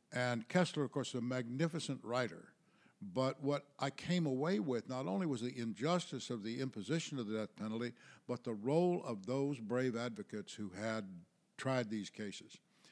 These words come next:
And then when I got out of, of, uh, college, I worked for, for Pacifica Radio. I was, went, was be their European correspondent. And I appeared on a platform speaking with Sidney Silverman, a member of Parliament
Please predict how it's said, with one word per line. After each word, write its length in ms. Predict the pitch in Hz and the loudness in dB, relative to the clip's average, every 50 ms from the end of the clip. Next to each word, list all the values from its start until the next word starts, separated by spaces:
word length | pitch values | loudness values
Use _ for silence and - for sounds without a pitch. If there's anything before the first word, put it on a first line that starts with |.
| - - _ | -20 -12 _
And 140 | 107 101 95 | -6 0 2
then 140 | 170 208 208 | 2 2 4
when 120 | 196 190 | 2 0
I 60 | 175 | 0
got 140 | 156 151 139 | -2 -2 -2
out 140 | 143 143 127 | -4 -4 -6
of, 100 | 110 - - _ - | -6 -10 -14 _ -8
of, 180 | - 113 110 95 85 - - | -6 -4 -4 -4 -6 -10 -8
uh, 160 | 110 104 101 98 - | -8 -8 -8 -8 -8
college, 560 | - - 180 185 151 104 92 113 131 - - - - - | -4 -2 0 0 0 0 -4 -8 -12 -18 -20 -20 -14 -8
I 60 | - 113 | -6 -4
worked 300 | 110 135 170 170 - - | -2 -2 -2 -4 -6 -10
for, 180 | - - - - | -14 -14 -14 -14
for 180 | - - 120 117 | -12 -8 -8 -8
Pacifica 500 | 110 - 120 - - 165 - 156 - 135 | -8 -8 -8 -6 -6 -6 -6 -6 -6 -4
Radio. 360 | 123 117 120 127 110 104 87 80 78 104 | -4 -2 -2 -2 -2 -4 -6 -8 -10 -10
I 100 | 110 110 | -10 -10
was, 160 | 101 104 - - | -10 -12 -12 -10
went, 200 | - 127 131 - - _ - - 123 | -8 -8 -8 -8 -12 _ -20 -16 -14
was 80 | 110 98 - _ - | -14 -14 -10 _ -2
be 100 | 151 151 | 0 0
their 160 | 135 131 120 | 0 0 0
European 460 | 113 127 160 165 151 - 143 151 135 | 0 2 2 0 0 0 -2 -4 -2
correspondent. 560 | - 123 123 117 - - 123 117 98 90 82 - _ _ _ _ _ - - - - - _ | -2 -4 -6 -6 -4 -4 -2 -2 -2 -4 -8 -14 _ _ _ _ _ -20 -20 -20 -20 -14 _
And 140 | 117 117 113 | -6 -4 -4
I 140 | 117 127 120 - _ _ - | -4 -4 -6 -8 _ _ -14
appeared 460 | - - - - 196 208 196 185 160 | -14 -14 -8 -6 0 2 2 2 2
on 140 | 135 123 120 | 0 -2 -4
a 60 | 113 | -6
platform 580 | - - 147 160 165 - - - 104 107 110 110 | -6 -8 -8 -8 -8 -8 -10 -8 -6 -6 -6 -8
speaking 500 | - - - 170 170 - 143 123 113 110 | -10 -6 -4 -4 -4 -2 -4 -4 -2 -2
with 140 | 113 104 | -2 -4
Sidney 320 | - - - 147 123 120 117 | -4 -4 -4 -2 -2 -2 -4
Silverman, 480 | - - - 151 127 104 87 90 87 85 | -4 -2 -4 -2 -2 -4 -6 -6 -8 -8
a 60 | 90 | -4
member 260 | 104 131 139 123 127 | -4 -2 -2 -2 -2
of 100 | 123 - | -4 -4
Parliament 400 | - 123 127 123 123 120 123 113 | -2 -2 -2 0 0 -2 -4 -6